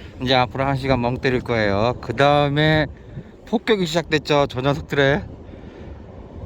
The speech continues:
완전 대자뷰네. 그러면 혹시 또 어제처럼 그 자리에서 오늘 걸리면 안 놓쳐요.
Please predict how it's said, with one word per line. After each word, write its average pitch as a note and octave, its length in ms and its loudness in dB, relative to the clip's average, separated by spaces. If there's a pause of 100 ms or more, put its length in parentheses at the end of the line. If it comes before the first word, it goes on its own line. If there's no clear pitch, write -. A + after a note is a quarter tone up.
(160)
완전 F3 280 2
대자뷰네. E3+ 800 4 (2500)
그러면 C3 260 0
혹시 D3 420 -4
또 D#3+ 280 -2 (340)
어제처럼 D3 500 0
그 C3+ 80 -8
자리에서 D#3 640 2 (960)
오늘 D#3 240 2
걸리면 D3+ 300 4
안 C3 120 2
놓쳐요. B2+ 480 2